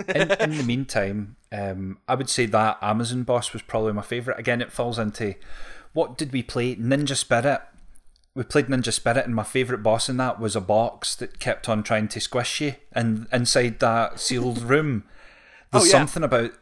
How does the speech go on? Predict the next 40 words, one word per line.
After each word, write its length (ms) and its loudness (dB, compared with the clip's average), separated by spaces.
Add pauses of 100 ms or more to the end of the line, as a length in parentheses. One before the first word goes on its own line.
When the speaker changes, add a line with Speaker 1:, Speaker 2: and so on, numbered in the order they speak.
(160)
Speaker 1:
that 520 0
kind 280 0
of 200 -4
boss 440 2
where 120 -2
you 100 -2
just 240 -4
have 240 -6
to 100 -8
predict 400 -2
the 60 -2
movement 480 2
and 160 -2
bounce 300 2
about 340 0
and 120 -6
jump 220 -2
about, 300 -2
and 240 -4 (760)
w-, 260 -12
without 320 0
having 240 -2
to 100 -6
worry 400 -2 (100)
too 280 -6
much 340 -6
about 300 -6
the 60 -10
combat 520 -2
side 240 -4
of 80 -12
things. 260 -6 (100)
I 60 -4
like 440 -4
that 240 -4
kind 360 -2
of 380 -8 (360)
twitchy 440 0
boss, 420 0
so 160 -8